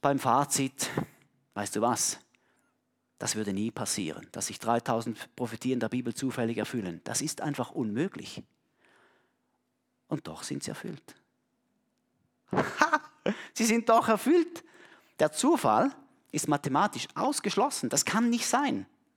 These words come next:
Die Erklärung muss eine andere sein. Warum sind diese Prophetien alle erfüllt? Ich sag's ja euch. Ich glaube ja der Bibel.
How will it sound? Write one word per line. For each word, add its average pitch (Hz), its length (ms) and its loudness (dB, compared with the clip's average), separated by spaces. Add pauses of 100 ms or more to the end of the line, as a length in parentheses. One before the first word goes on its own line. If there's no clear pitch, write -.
(840)
Die - 40 -2
Erklärung 180 580 0
muss 208 140 -2
eine 214 200 0
andere 123 320 0
sein. 87 360 -6 (400)
Warum 180 560 -4 (600)
sind - 320 -2
diese 139 200 -2
Prophetien 113 540 -6
alle 98 200 -4
erfüllt? - 580 -6 (1160)
Ich 113 200 -4
sag's - 260 0
ja 185 140 0
euch. - 260 -10 (600)
Ich - 180 -6
glaube 131 240 4
ja 123 60 2
der 110 100 -4
Bibel. 185 380 -4